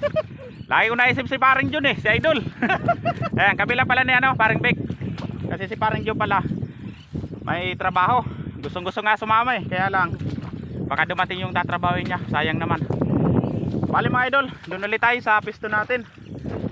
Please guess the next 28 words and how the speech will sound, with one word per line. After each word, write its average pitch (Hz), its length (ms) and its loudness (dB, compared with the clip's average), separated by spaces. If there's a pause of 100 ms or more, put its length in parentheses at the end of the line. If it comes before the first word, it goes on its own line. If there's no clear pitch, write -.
(180)
dati. 156 320 0 (800)
So, - 80 -10
bali 262 160 4
pala, 285 240 2
mga 277 240 4
kauragon, 254 240 2
napipisto 233 480 -4
doon 220 240 -4 (400)
sa 202 320 4
may 202 160 -4
manggang 196 320 -2
maliliit 180 400 -4 (880)
si 160 320 -4 (240)
Paring 151 320 0
Vic. 233 160 2 (960)
Ako 143 160 0
naman 214 320 2
doon 196 140 -4
sa 202 100 0
dati 196 240 2
nating 196 320 -2
spot. - 320 -4 (1040)
So, 156 320 0
paano 233 240 2
pa, 254 80 -2
mga 247 240 2
idol? 285 160 4
At 214 220 2